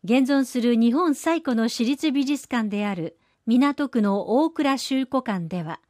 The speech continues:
アートを通じて自由な発想や想像力を引き出す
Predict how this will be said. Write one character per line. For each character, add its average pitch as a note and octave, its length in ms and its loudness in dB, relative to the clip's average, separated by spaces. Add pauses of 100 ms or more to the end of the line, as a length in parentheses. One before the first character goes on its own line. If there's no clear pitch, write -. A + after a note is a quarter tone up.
(600)
ア E4 180 0
ー E4+ 40 -4
ト C#4 140 -2
を B3 100 2
通 B3 280 0
じ A3+ 160 0
て A3 260 -2
自 F#3+ 160 -2
由 E4 260 2
な C4+ 140 2
発 B3 280 -2
想 A#3+ 280 0
や G#3 260 0
想 D#4 320 -2
像 E4+ 220 0
力 B3+ 320 0
を A#3 60 2
引 A3+ 60 -4
き B3 220 -4
出 A#3+ 140 0
す F3 320 -10